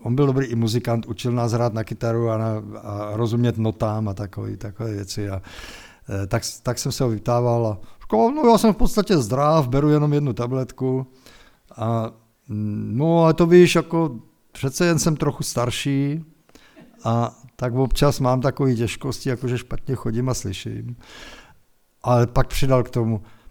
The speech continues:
„Ale to nejlepší nás ještě čeká. To mě ještě čeká, to nejlepší mě čeká.“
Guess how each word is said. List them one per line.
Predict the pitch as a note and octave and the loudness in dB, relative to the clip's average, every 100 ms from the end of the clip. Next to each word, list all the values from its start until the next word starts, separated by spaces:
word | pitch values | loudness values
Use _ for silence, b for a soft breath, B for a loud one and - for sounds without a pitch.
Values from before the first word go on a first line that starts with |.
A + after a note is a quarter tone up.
| b _ _ _ _ _ - | b _ _ _ _ _ -4
„Ale | C3 D3 | 0 0
to | - C3+ | 2 2
nejlepší | D3 E3 F#3+ G#3 - F#3 | 6 8 8 6 4 4
nás | E3+ - | 2 -2
ještě | C#3 - C#3+ | -8 -10 -14
čeká. | - F#2+ G2 _ _ _ _ _ _ _ - | -14 -16 -18 _ _ _ _ _ _ _ 0
To | B2+ | 6
mě | F3 F#3+ | 6 6
ještě | D#3 - D#3 | 2 0 -4
čeká, | - - G2+ - | -4 -10 -12 -4
to | B2 | 2
nejlepší | C3 D3 D#3 - C3 | 4 6 6 6 4
mě | A#2+ A#2 | -2 -4
čeká.“ | - G2 F#2 E2 | -8 -10 -10 -12